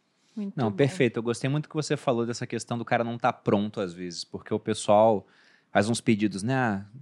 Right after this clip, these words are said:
Speaker 2: quem dera, né, ganhar um dinheiro na loteria." Vai olhar a vida de quem ganhou na loteria e ver quanto tempo dura o dinheiro, pô.
Speaker 1: Quase nada,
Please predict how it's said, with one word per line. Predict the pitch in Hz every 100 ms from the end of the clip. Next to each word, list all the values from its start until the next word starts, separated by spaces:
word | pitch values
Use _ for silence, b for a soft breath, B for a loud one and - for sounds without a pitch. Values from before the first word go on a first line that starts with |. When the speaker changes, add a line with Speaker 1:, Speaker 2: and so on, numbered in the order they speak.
| _
Speaker 2:
quem | - 165
dera, | 110 120 143 113
né, | 123
ganhar | 113 120
um | 135
dinheiro | 127 113 120 131
na | 123
loteria." | 123 - 117 101 95 92
Vai | 113
olhar | 170 175 165
a |
vida | 117 131
de | 120
quem | - 117
ganhou | 107
na | 107
loteria | 107 104 104
e | 123
ver | 117
quanto | - 131
tempo | - 117 117
dura | 120
o | 113
dinheiro, | 104 104 110
pô. | 95 98 101 _
Speaker 1:
Quase | 208 196 202
nada, | 190 185 185